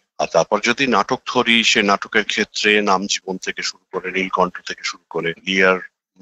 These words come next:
গিরগিটি, অনেক, আহ, টিকটিকি, অনেক ছবিতে, অনেক নাটকে আমরা পেয়েছি। বিশেষ করে লিয়ার দেখে আমার সাংঘাতিক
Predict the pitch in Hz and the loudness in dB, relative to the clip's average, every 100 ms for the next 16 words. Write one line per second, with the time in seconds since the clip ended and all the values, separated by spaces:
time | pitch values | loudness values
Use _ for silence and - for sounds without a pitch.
0 | 92 - 95 92 - 101 90 117 139 - | -12 -4 -4 -2 -4 -2 0 0 0 -2
1 | 95 87 87 87 82 80 - 85 85 110 | -2 0 2 2 2 -2 -6 -8 -6 -6
2 | - 101 101 107 143 - 107 - - 196 | -4 -2 2 2 2 0 -2 -2 -2 -2
3 | - _ - 98 123 110 82 - - 80 | -4 _ -2 0 0 -2 -10 -10 -16 -16
4 | 78 - 82 - - _ - - 139 - | -16 -14 -10 -6 -6 _ -6 -2 0 0
5 | 131 175 120 131 139 - 101 - 139 - | 0 2 4 4 2 0 -10 -8 -10 -10
6 | _ - _ - - _ _ - 90 101 | _ -20 _ -20 -20 _ _ -8 -2 0
7 | 98 - 95 101 113 123 | 0 -4 -8 -6 -4 -6